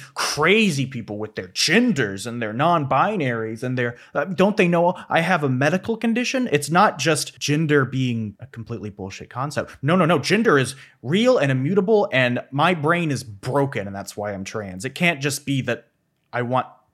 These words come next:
to live this way and that I'm more comfortable this way and that I, that should be ex-, respected. No, no, I have to medicalize myself and put myself down,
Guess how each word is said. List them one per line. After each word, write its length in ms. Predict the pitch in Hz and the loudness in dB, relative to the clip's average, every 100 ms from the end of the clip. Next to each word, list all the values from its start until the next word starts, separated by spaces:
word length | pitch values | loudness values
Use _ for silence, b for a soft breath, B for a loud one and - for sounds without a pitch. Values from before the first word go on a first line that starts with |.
| - | -10
to 120 | 123 | -6
live 260 | 120 120 | -4 -6
this 240 | 117 113 - | -6 -6 -4
way 200 | 107 104 | -4 -2
and 100 | 104 | -4
that 80 | 101 | -6
I'm 80 | |
more 160 | 104 104 | -6 -8
comfortable 500 | 98 135 135 120 107 | -6 -8 -6 -6 -6
this 220 | 104 - | -6 -8
way 300 | 85 95 101 | -10 -10 -10
and 140 | 107 104 | -12 -8
that 80 | 104 | -8
I, 100 | - | -8
that 140 | 104 92 | -8 -6
should 140 | 110 | -8
be 100 | 104 | -8
ex-, 200 | 87 - - | -10 -12 -10
respected. 600 | 104 - 143 139 90 - _ _ _ _ 135 | -8 -2 -2 -4 -10 -12 _ _ _ _ -2
No, 60 | |
no, 80 | 113 | 0
I 60 | 107 | 0
have 100 | 139 | 0
to 80 | |
medicalize 540 | 120 131 135 123 110 107 | 0 0 0 -2 -4 -4
myself 300 | 107 95 98 | -8 -10 -10
and 60 | |
put 140 | 107 123 | -12 -10
myself 380 | 110 - 95 - | -8 -8 -8 -6
down, 320 | 101 80 | -8 -10